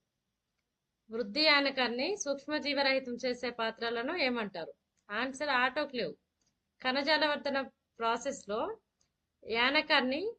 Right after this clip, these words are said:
స్టెరిలైజ్ చేయాలి, సూక్ష్మజీవులు లేకోకుండా స్టెరిలైజ్ చేయాలి, సూక్ష్మజీవరహితం చేయాలి. దీనికోసం ఉపయోగించే పాత్ర పేరు ఆటోక్లేవ్.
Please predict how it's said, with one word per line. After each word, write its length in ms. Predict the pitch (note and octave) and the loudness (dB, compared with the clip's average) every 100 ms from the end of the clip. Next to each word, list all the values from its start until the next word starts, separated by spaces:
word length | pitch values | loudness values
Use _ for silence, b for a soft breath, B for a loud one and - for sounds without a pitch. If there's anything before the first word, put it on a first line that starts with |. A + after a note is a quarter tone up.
| _ _ _ _ | _ _ _ _
స్టెరిలైజ్ 580 | - C4+ C4 D4 D4 A3 | -4 0 2 4 4 2
చేయాలి, 260 | G3+ F3 F3+ | 0 0 -4
సూక్ష్మజీవులు 580 | B3 B3+ C#4+ C#4 C4 B3 | -6 -4 -4 0 0 0
లేకోకుండా 500 | A#3 A#3+ B3 A3+ B3+ F4 A#4+ - _ _ _ _ | -2 -4 -8 -6 -4 -2 -4 -10 _ _ _ _
స్టెరిలైజ్ 580 | - - C#4 C4 C#4+ C#4 | -12 -2 -2 2 2 4
చేయాలి, 300 | A#3+ F#3+ D#3+ D3 | 2 0 -2 -8
సూక్ష్మజీవరహితం 1000 | B3 B3 - C4+ B3 A#3 A#3 A#3+ A#3+ B3+ | -8 -8 -6 -6 -4 -4 -4 -4 -6 -6
చేయాలి. 300 | A3+ F#3 E3+ D3 _ _ _ | -4 -4 -6 -12 _ _ _
దీనికోసం 600 | G3+ C#4 D4+ D#4 D#4 D4+ C#4+ | -6 -2 -2 0 -2 0 -2
ఉపయోగించే 440 | C4 C#4 C4 B3+ C4 B3+ | 0 0 0 -2 -2 0
పాత్ర 220 | A#3 A#3 A#3+ | -2 -2 -6
పేరు 320 | A3+ A#3 F4+ A4 - A#3+ | -4 -4 -2 -2 0 0
ఆటోక్లేవ్. 500 | B3+ C#4 A#3 F#3+ | 2 -2 -2 -6